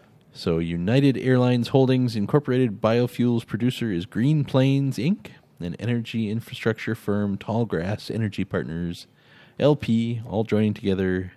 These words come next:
investing fifty million to form Blue Blade Energy.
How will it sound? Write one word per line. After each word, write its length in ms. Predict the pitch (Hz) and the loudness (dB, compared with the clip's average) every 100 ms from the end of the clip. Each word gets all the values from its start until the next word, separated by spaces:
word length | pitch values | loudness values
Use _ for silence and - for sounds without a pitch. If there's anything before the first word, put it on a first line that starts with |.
| - | -10
investing 520 | 90 90 98 - 85 | -4 -2 -2 -4 -4
fifty 340 | - 160 - | -2 -2 -2
million 480 | 139 117 104 101 104 120 _ - - _ - | 0 2 2 2 -2 -6 _ -20 -20 _ -4
to 100 | 101 | -4
form 520 | - 90 87 85 90 | -2 0 0 -2 -2
Blue 280 | 101 131 147 | 4 6 6
Blade 440 | 117 98 98 95 | 4 4 4 0
Energy. 480 | - 92 87 - - | -4 -4 -4 -8 -16